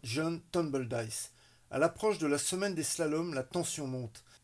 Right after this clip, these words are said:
C'est le plus gros coefficient et le risque d'être éliminé est à prendre en compte. Les épreuves se déroulent sur quatre jours, à raison d'une manche par jour. On reçoit une note de vingt à chaque manche. Si l'on n'atteint pas le minimum de vingt sur quatre-vingts, la médaille vous passe sous le nez.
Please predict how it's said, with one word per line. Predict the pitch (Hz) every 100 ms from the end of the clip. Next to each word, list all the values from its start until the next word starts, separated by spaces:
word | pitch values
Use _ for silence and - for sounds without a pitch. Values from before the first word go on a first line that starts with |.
| _ -
C'est | -
le | 151
plus | - 214
gros | 190 208
coefficient | 214 190 190 165 - 156 170
et | 147
le | 139
risque | 139 214 -
d'être | 147 135 -
éliminé | 196 185 151 165
est | 175
à | 127
prendre | - 175 151
en |
compte. | - 117 104 - - _ _ -
Les | 147 180
épreuves | 202 226 220
se | 170
déroulent | 156 175 202
sur | - -
quatre | 175 127
jours, | 147 160 190 -
à | 151
raison | 170 175 170
d'une | 147 196
manche | 202 202 -
par | 151
jour. | 113 123 110 - - - - - -
On | 143
reçoit | 170 185 226
une | 208
note | 202 175
de | 131
vingt | 147 160 196 -
à | 143
chaque | - 170 -
manche. | 131 123 - - - - -
Si | - 156
l'on | 151
n'atteint | 175 220 208 196
pas | 190
le | 160
minimum | 143 190 185 175 160 143
de | 120
vingt | 120 151 214
sur | - -
quatre-vingts, | 185 - 131 135 -
la | 143 139
médaille | 180 165 151 180
vous | 139 127
passe | - 196 -
sous | 147
le | 120
nez. | 117